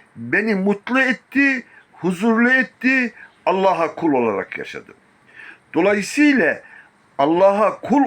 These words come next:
olma bilinci ile vefat edeceğim ve Allah'a kul olma bilinciyle de mahşer yerinde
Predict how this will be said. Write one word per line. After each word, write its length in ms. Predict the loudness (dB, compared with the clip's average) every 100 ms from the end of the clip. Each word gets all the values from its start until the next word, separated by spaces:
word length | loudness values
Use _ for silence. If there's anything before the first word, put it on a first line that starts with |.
| 2
olma 500 | 0 0 -2 -4 -4
bilinci 480 | -6 -6 -4 -4 -2
ile 380 | 0 0 0
vefat 440 | 0 0 0 -2 -4
edeceğim 680 | -2 -2 2 0 0 -6 -12 -20 -20 -16 -6
ve 60 | -2
Allah'a 580 | 0 2 2 2 0
kul 200 | -2 -4 0
olma 380 | 0 2 0 -2
bilinciyle 680 | -4 -4 -6 -6 -2 -2 0
de 260 | 2 2 0 -12 -20 _
mahşer 640 | -10 -2 0 0 -2 -2 -2
yerinde 800 | -2 0 0 0 0 0 0